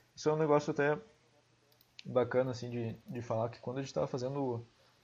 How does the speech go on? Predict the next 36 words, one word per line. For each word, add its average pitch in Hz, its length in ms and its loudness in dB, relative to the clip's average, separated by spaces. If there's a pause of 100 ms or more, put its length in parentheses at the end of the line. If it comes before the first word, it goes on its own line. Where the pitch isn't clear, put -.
(220)
o, - 80 -6
o - 40 -4
Superstar 117 520 -2
Soccer, 120 400 0 (640)
que - 60 -20 (160)
foi, 117 600 -2 (680)
foi 120 140 -4
um 117 60 -6
dos 117 100 -4
jogos 120 260 -2
que - 60 -8
a 113 40 -4
gente 113 180 -8
lançou 117 280 -6
pela 110 160 -4
Aquiles, 135 500 -8 (1600)
ah, 123 440 -2 (1000)
quando 135 180 0
a 143 40 2
gente 147 160 -2
tava 160 240 4
desenvolvendo 160 360 0
o - 40 -14
protótipo 135 580 2
dele, 120 400 -4 (560)
a 131 120 -4
gente 135 160 -6
fazia 135 320 -2
tudo 151 260 -4
com 147 640 -10 (340)
protótipo 131 600 -2
com 135 400 -10
contagem 123 440 -4
de 127 100 -8
triângulo 120 380 -6
final. 113 420 -8